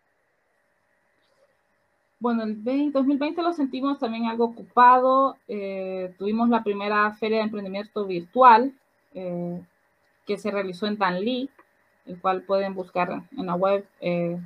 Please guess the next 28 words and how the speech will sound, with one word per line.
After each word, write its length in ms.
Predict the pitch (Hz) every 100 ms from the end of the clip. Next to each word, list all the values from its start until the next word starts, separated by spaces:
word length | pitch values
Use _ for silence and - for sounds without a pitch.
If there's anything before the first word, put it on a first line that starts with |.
| - -
fue 100 | 208
algo 220 | 208 214
muy 160 | 214
productivo. 840 | 208 208 190 - 254 254 233 226 -
Eh, 200 | 180 175
logramos 460 | 170 180 185 202 214
que 100 | 202
las 220 | 190 185
personas 320 | 180 196 202
que 120 | 214
participaron 500 | 208 190 175 185 196
en 60 | 202
esa 100 | 208
feria 320 | 214 208 214 _ _ _
lograran 460 | 190 202 202 214 214
generar 380 | 202 185 185
ventas, 320 | 190 214 226 220
ingresos. 520 | 190 190 202 233 233
Hubo 160 | 208
una 140 | 208 202
sociedad 480 | 202 190 185 190 190
con 260 | 190 185
una 220 | 180 180
empresa, 600 | 180 170 185 190 202 196 190
eh, 180 | 175
de 160 | 175 175
Reza 260 | 185 - 214
Consulting, 720 | 190 175 233 233 233 247